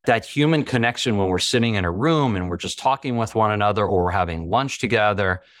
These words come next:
and enjoying one another is very much a part of ensuring that those relationships are being developed and that we're having the opportunity to talk about very informally, how do we do better for the communities that we serve?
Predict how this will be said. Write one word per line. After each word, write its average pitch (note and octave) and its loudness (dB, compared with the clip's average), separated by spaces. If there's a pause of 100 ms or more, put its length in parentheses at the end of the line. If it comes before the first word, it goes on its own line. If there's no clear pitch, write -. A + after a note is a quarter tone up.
(300)
and G2 -2
enjoying A2 0
one G#2 0
another F2+ 0
is F#2+ -4
very B2 0
much D3+ -2
a F#2 -4
part A#2+ 0 (560)
of G2 2
ensuring A2+ 0
that G2 0
those G2 -4
relationships F#2+ 0
are A2+ 2
being G#2 0
developed F#2+ 0
and C#3+ 0
that E3+ -2
we're C#3+ -4
having G3 -2
the G3+ 0
opportunity D3 -2
to B2+ -2
talk C3+ -2
about G2+ 0
very B2+ 2
informally, A2+ 0 (420)
how - -2
do C3+ 0
we B2+ 2
do G2+ 0
better F#2 0
for - -8
the F2+ -6
communities F#2+ 0
that F2+ 0
we E2+ -4
serve? D#2+ 0